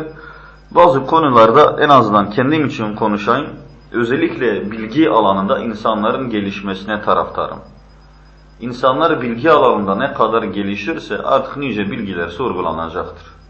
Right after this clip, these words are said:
Çünkü biz ne kadar desek de, "Yok, bunun böyle olmaması lazım."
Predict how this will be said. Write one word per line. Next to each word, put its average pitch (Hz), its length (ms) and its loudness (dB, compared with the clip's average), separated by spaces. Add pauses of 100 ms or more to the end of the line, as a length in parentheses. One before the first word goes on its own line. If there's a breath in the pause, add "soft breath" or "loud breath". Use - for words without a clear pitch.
(1000)
Çünkü 151 500 -8 (100)
biz 135 200 -10
ne 147 160 -4
kadar 127 380 2
desek 113 400 -6
de, 110 240 -4 (720)
"Yok, 143 300 -4
bunun 135 260 -4
böyle 135 200 0
olmaması 120 640 0
lazım." 113 300 2